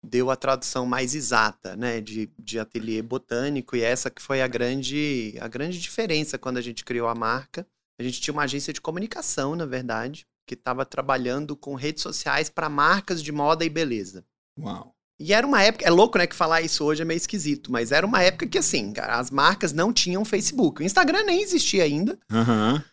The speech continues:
Speaker 1: Mas as marcas não tinham Facebook. Foi o começo de as marcas quererem ter
Speaker 2: Fazer
Speaker 1: Facebook.
Speaker 2: sua fanpage.
Speaker 1: Sa-, exatamente, sabe? É... e aí que conteúdo põe, que não põe. O Instagram veio logo na sequência, né?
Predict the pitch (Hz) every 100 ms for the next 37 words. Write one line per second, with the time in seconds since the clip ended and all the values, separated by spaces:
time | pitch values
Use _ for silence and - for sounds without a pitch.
0 | _ _ 180 190 190 196 - 240 240 262
1 | 220 233 247 254 302 262 233 - 185 185
2 | 240 208 208 262 359 330 202 220 202 180
3 | 180 226 247 - 220 180 196 226 - 185
4 | 180 202 254 339 311 151 135 135 123 101
5 | - - - 156 147 147 175 302 359 277
6 | - 107 - 143 113 117 110 - 120 131
7 | 127 120 113 107 120 143 147 160 - 160
8 | 151 147 135 170 202 180 - 135 - 196
9 | 180 - 156 156 165 151 143 143 139 135
10 | 127 - 175 196 180 - 139 131 147 175